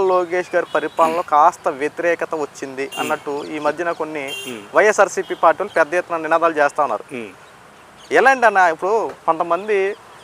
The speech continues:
Speaker 1: యోగాలం పాదయాత్ర నారా లోకేష్ చేసినటువంటి వ్యాఖ్యలకు తగ్గట్టు పరిపాలన చేస్తా ఉన్నారని చెప్పి మరి కొంతమంది వాదన.
Speaker 2: మ్మ్.
Speaker 1: ఏది నిజం, ఏది అబద్ధం?
Speaker 2: వైఎస్ఆర్సీపీ సోషల్ మీడియాకి కానీ, వైఎస్ఆర్సీపీ నాయకులకు కానీ, వీళ్ళకి ఏ విధమైన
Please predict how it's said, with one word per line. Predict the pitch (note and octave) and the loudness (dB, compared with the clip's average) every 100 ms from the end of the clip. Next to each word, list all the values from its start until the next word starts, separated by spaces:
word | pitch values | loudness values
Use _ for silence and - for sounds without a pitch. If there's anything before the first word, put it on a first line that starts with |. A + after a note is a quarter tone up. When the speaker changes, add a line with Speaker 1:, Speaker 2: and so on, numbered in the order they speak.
| - B2+ | -16 -2
Speaker 1:
యోగాలం | E3 F#3 G#3 G3+ | 0 2 2 4
పాదయాత్ర | F#3+ F3 F3+ F3 | 6 6 4 4
నారా | D3 E3 F3 | 4 4 2
లోకేష్ | E3+ F3 F3+ | -2 -4 -4
చేసినటువంటి | E3 D#3 E3 D#3+ D3+ D3+ D3 | -6 -4 -2 -4 -4 -4 -4
వ్యాఖ్యలకు | C3+ D3 D#3 - D#3+ D#3+ | 2 2 2 -2 -4 -2
తగ్గట్టు | D3 C3+ D3 - C#3+ | -2 -2 -6 -6 -2
పరిపాలన | D3+ D3+ E3+ D#3+ D3 | 0 4 4 4 4
చేస్తా | D3 - E3 | 2 4 2
ఉన్నారని | D#3 D3+ | 2 -2
చెప్పి | D3+ E3+ | -8 -4
మరి | E3+ E3+ | 0 0
కొంతమంది | D#3 D3+ C#3+ C3+ | 0 -4 -2 0
వాదన. | A2+ G#2+ B2+ | 0 -2 -10
Speaker 2:
మ్మ్. | B2+ G3+ | 0 2
Speaker 1:
ఏది | C4 | 4
నిజం, | A3 B3 G#3+ | 2 0 2
ఏది | E3 | 2
అబద్ధం? | C#3 C3 C3 - - - - - - - - - - A#2 | 0 -4 -10 -16 -20 -20 -20 -20 -20 -20 -20 -20 -6 0
Speaker 2:
వైఎస్ఆర్సీపీ | D3 G3+ G3 - F#3+ F3 F#3 E3+ F#3 E3+ | 2 2 0 0 0 0 -8 -8 -10 -2
సోషల్ | D3 D3+ E3+ E3+ | 0 0 -4 -6
మీడియాకి | E3 D#3 C3 A#2+ | -2 0 0 2
కానీ, | C3+ A#2+ - - - - - - - - - | 2 0 -10 -20 -20 -20 -20 -20 -20 -18 -6
వైఎస్ఆర్సీపీ | A#2 D#3+ F3 - F3+ D#3 F#3 F3 C3+ A2+ | -2 0 0 -2 -2 -2 -8 -8 -6 0
నాయకులకు | A#2+ E3+ F3 F3 C#3 A2+ | 4 4 2 -2 -2 0
కానీ, | A#2+ C#3 G#2 - - - - - - - - C#3 | 0 -2 -8 -16 -20 -20 -20 -20 -20 -20 -8 -2
వీళ్ళకి | D#3+ C3+ C3 | -2 0 0
ఏ | F3 F#3+ | 2 4
విధమైన | F#3 F3+ F3 E3+ | 2 0 -2 -2